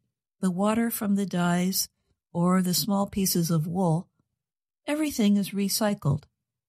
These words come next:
Everything has a double, a second use." The factory also brings old pieces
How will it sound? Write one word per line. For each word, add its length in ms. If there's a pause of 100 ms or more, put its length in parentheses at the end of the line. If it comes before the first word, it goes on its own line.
(300)
Everything 540
has 240
a 80
double, 540 (160)
a 80
second 560
use." 400 (1500)
The 100
factory 640
also 380
brings 420
old 300
pieces 640